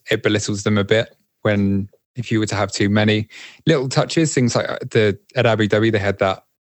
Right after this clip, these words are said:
<sighs> was it, it was Views? I don't actually know how to say it.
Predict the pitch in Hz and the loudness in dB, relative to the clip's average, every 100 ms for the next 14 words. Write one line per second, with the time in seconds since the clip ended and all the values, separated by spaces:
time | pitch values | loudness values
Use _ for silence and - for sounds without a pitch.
0 | _ _ - - - - - - 90 - | _ _ -20 -18 -18 -20 -14 -10 -8 -6
1 | 110 - 113 113 113 123 147 - - 98 | -8 -4 -4 0 2 2 0 -2 -4 -2
2 | 92 95 104 90 - 98 95 95 110 95 | -2 -2 -4 -6 -6 -4 -4 -2 0 0
3 | 82 | -2